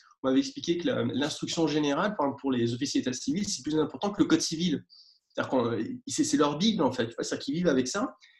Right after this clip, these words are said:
Et, et pour connaître plein de magistrats répressifs, c'est assez étonnant. C'est-à-dire, en effet, même sur les, les, les lois du vingt-trois mars, et cetera, ils attendaient désespérément, tu sais, la circulaire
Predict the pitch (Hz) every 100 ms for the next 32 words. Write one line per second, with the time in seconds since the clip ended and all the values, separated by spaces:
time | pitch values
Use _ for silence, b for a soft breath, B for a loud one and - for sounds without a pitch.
0 | b 135 139 165 170 185 180 180 196 165
1 | 156 143 143 - 156 147 143 127 - 220
2 | - 131 139 131 175 208 285 - 139 170
3 | 202 b b - 156 175 156 139 127 135
4 | 131 139 151 139 127 - 139 214 - -
5 | - 131 202 - b - - 156 160 170
6 | 175 147 170 165 - 156 160 214 - -
7 | 147 - 127 - 139 233